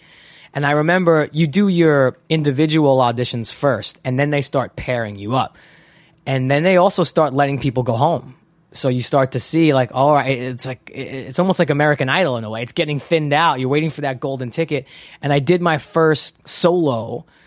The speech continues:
audition, and I, I don't know if I was nervous or I,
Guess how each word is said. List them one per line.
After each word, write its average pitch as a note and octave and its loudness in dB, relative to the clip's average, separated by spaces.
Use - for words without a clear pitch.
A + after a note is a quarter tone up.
audition, C3+ 0
and B2 -4
I, - -8
I F#3+ -4
don't G#3+ 2
know E3+ 4
if C3 -2
I A#2+ -6
was G2+ -12
nervous F#3 2
or A2+ 0
I, A2 -6